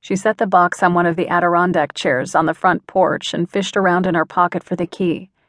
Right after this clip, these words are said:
Finally, she pulled the entire contents out of her pocket and realized,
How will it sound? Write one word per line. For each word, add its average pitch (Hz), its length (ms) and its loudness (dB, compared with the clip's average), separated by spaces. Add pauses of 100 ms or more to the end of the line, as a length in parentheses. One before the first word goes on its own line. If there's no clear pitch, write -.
(580)
Finally, 202 540 2
she 185 180 -4
pulled 196 260 0
the 180 140 0
entire 196 400 0
contents 175 580 0
out 170 120 4
of 180 80 0
her 170 100 2
pocket 190 580 0
and 190 160 -2
realized, 196 600 2